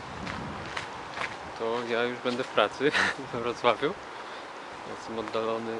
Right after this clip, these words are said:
od Wrocławia ile? No tak, powiedzmy, na około, no, ciężko powiedzieć, trzydzieści kilometrów, może czterdzieści. Przejdę jeszcze piętnaście,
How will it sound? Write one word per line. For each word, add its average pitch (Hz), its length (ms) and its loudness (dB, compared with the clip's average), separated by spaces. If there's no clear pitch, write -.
od 110 60 -2
Wrocławia 110 720 0
ile? 160 340 2
No 151 80 0
tak, 190 100 0
powiedzmy, 117 340 -2
na 107 160 2
około, 101 500 0
no, 101 140 -2
ciężko - 260 -6
powiedzieć, 104 320 -6
trzydzieści 110 520 -4
kilometrów, 120 520 -6
może 92 140 -4
czterdzieści. - 680 -4
Przejdę 117 260 4
jeszcze 107 340 2
piętnaście, - 440 -2